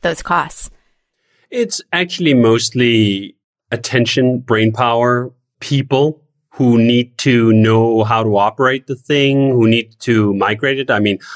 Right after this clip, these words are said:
Speaker 2: I spent a couple of days of my time on Todoist in the beginning of this year as we were moving it over. That's billable time that, like, there's no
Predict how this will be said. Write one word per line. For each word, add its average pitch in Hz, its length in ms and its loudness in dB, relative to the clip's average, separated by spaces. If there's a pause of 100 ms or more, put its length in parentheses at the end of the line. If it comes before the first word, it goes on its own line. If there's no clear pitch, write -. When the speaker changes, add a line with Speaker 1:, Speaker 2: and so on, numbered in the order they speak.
(140)
Speaker 2:
I 117 140 0
spent 104 500 -2 (180)
a 107 60 -12
couple 127 340 -6
of 92 100 -2
days 101 280 -2
of 92 100 -10
my 135 200 0
time 98 420 -6 (420)
on 107 200 0
Todoist 101 720 -4 (720)
in 110 240 0
the 104 140 -2
beginning 113 340 0
of 104 80 -2
this 104 200 -6
year 101 140 0
as 101 140 -6
we 101 80 -6
were 92 100 0
moving 95 320 -2
it 95 80 -4
over. 107 400 -4 (1120)
That's 143 400 -2 (160)
billable 127 720 0
time 127 400 0
that, 127 140 -2
like, 110 180 -2
there's 110 160 -6
no 117 560 0